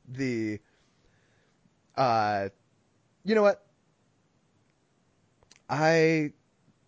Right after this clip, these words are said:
will go for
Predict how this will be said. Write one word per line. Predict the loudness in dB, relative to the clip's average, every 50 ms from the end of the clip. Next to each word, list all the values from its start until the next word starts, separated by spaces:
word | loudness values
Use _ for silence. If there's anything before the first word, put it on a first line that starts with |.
| _ _ _ _
will | -6 -4 -2 -2 -2 -6
go | -6 -2 0 2 2 4 4 4 4 4 2 2 0 0 -2 -4 -8 _ _ _ _ _ _ _ _ _ _ _ _ _ _ _ _ _ _ _ _ _
for | _ -20 -10 -6 -4 -2 -2 0 -2 0 0 0 0 0 0 -2 -4